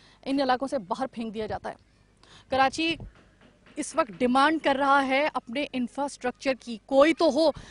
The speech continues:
अब अगर मैं भी इन इलाकों का रुख ना करूँ ना, तो आपने program में सुन लिया होगा, इनकी आवाज़ तो आप तक पहुँचेगी भी नहीं।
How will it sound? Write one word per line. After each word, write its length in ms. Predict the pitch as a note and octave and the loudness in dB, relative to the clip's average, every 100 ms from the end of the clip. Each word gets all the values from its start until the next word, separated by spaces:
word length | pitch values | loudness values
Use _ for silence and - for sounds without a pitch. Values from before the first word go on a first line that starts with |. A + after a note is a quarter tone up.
| - - | -2 4
अब 140 | C#4 | 8
अगर 180 | E4+ E4 | 8 6
मैं 340 | A3 A#3 E4+ | 4 4 6
भी 80 | G4+ | 6
इन 220 | - F4 | 2 2
इलाकों 320 | F4 D#4 E4 | 4 4 2
का 60 | F4 | 0
रुख 220 | D4 D4+ | 0 0
ना 160 | C4 D#4+ | 2 2
करूँ 220 | D#4+ E4 | 0 -2
ना, 80 | G4+ | 0
तो 100 | F#4 | 0
आपने 200 | D4+ D#4 | 0 0
program 300 | B3+ C4 E4+ | -2 -2 -2
में 80 | E4 | -4
सुन 160 | D4+ | -2
लिया 140 | C#4+ D#4+ | 0 0
होगा, 160 | D4 | 0
इनकी 200 | F4+ D4+ | -2 0
आवाज़ 240 | C4+ C#4+ - | 2 2 2
तो 80 | |
आप 100 | C#4+ D4 | -2 0
तक 80 | C#4+ | 0
पहुँचेगी 340 | C#4+ D4+ D#4+ C4+ | 2 2 2 0
भी 80 | |
नहीं। 120 | G#3 | -4